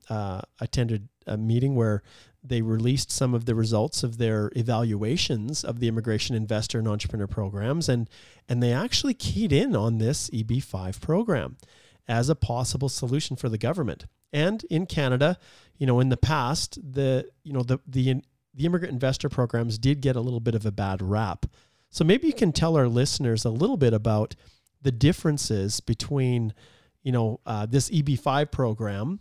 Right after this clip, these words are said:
or at least what it could look like in Canada, and the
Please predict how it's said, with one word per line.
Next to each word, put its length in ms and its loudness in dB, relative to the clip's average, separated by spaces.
or 180 0
at 80 -2
least 300 -2
what 180 -4
it 140 -16
could 320 -4
look 240 -4
like 180 -8
in 100 -4
Canada, 480 -4
and 160 2
the 140 2